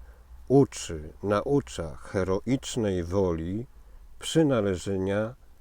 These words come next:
do Boga, czyli pragnienia dobra w swoim życiu.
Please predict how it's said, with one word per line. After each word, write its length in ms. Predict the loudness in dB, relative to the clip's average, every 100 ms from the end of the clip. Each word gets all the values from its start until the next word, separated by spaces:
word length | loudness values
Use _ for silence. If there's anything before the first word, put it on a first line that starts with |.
| -20 -20 -18 0
do 140 | 2
Boga, 460 | 6 4 2 -8 -14 -20 -20 -20 -4
czyli 320 | 2 4 4
pragnienia 720 | 0 0 0 0 0 0 0 -6
dobra 560 | 2 2 2 -6 -10 -14 -20 -20 -20 -20 -20 -20 -20 -20 -20 -20 -20
w 100 | -20
swoim 460 | -18 -8 -6 -4 -6
życiu. 340 | -8 -10 -14